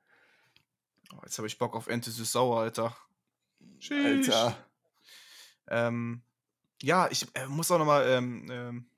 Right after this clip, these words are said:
Speaker 1: morgen kommt, äh, die besagte Freundin bei mir auch vorbei, mit der ich heute getestet habe, äh, weil wir wollen so ein Online-Bingo spielen.
Speaker 2: Mhm.
Speaker 1: <laughs> Das hört sich voll alt an, also richtig so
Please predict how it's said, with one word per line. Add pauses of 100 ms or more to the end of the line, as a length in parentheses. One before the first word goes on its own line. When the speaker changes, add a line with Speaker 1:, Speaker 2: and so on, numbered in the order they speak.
Speaker 1:
morgen
kommt,
äh, (340)
die
besagte
Freundin
bei
mir
auch
vorbei,
mit
der
ich
heute (800)
getestet
habe,
äh,
weil
wir
wollen
so
ein
Online-Bingo
spielen. (520)
Speaker 2:
Mhm.
Speaker 1:
<laughs>
Das
hört
sich
voll
alt
an,
also
richtig
so